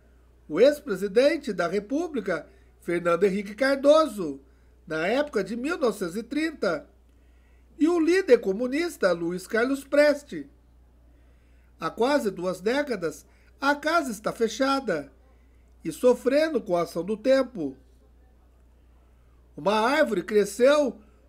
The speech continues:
numa abertura da fachada frontal e levou anos para ser cortada.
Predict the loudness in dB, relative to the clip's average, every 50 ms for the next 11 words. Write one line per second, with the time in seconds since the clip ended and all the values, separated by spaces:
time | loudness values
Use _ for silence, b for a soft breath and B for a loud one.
0 | _ _ -10 -2 0 0 2 4 6 6 6 4 0 -2 -2 0 0 2 2 2
1 | 2 2 0 -4 -12 _ -20 _ _ _ _ _ _ -6 -4 -4 -2 0 -2 -2
2 | -2 -2 0 0 2 2 2 0 0 0 2 0 0 0 2 0 0 2 2 4
3 | 4 2 2 -2 -6 b b b b b b b b b b b b -6 0 2
4 | 2 4 6 6 8 8 8 8 6 4 2 -2 -6 -6 -4 -4 -2 -2 -2 -4
5 | -4 -6 -4 2 4 4 4 4 2 -2 -2 -2 -2 -2 -2 -2 -2 -4 -10